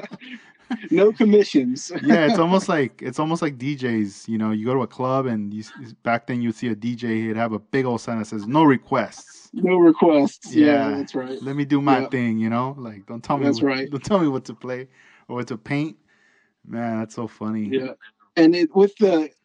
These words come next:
Speaker 1: and it's not that I, I mind doing the replicas, but they're, they're so hard, man, and people get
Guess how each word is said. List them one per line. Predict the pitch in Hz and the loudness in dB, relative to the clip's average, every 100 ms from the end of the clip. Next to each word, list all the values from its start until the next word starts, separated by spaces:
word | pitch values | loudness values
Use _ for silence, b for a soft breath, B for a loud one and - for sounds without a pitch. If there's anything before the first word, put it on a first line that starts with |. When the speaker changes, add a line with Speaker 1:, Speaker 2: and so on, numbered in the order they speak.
| _ 202 | _ -10
Speaker 1:
and | 185 180 | -10 -8
it's | 165 | -6
not | 262 262 | -6 -4
that | 190 | -4
I, | 165 147 143 | -4 -6 -6
I | 143 120 113 _ _ _ | -10 -10 -20 _ _ _
mind | 143 143 147 170 175 160 | 2 4 4 2 -2 4
doing | 156 175 185 185 170 | 6 6 -2 -6 -4
the | 160 156 | -2 0
replicas, | 160 165 190 175 190 165 | -2 -4 -6 -6 -6 -4
but | 151 139 | -4 -2
they're, | 135 127 117 107 | -4 -4 -8 -12
they're | 123 120 | -10 -10
so | - 190 180 151 | -2 2 4 4
hard, | - 302 147 120 113 | 4 4 4 2 -2
man, | 120 - | -4 -4
and | - 240 | -6 -4
people | - 156 147 | 0 4 4
get | 139 | 2